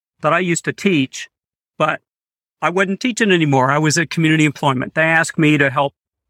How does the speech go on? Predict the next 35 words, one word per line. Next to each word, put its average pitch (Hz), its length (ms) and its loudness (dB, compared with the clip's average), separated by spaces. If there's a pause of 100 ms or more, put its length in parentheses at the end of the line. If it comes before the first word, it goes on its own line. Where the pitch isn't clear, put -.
(140)
or 147 120 0
they 147 140 0
asked 143 320 -4
our 143 180 -2
organization 143 720 0
to 135 80 -2
help 143 220 -6
set 156 160 -4
up 147 140 -8
this - 120 -8
program. - 440 -4 (840)
So 175 420 0 (120)
what 180 200 2
we 196 160 4
knew 208 160 2
about 156 400 0
were 151 220 -2
job 147 320 0
placements, 143 640 -2
and 143 100 0
that's 143 240 -2
what 147 160 -2
Tim 143 420 0 (280)
got. 202 260 0 (500)
Uh, 143 60 -6
he 160 160 0
got 160 140 2
a 147 80 -2
job 156 320 0
placement 160 560 -2
in 143 120 0
the 135 80 0
work 147 240 -2
transition 147 600 0
program 135 640 0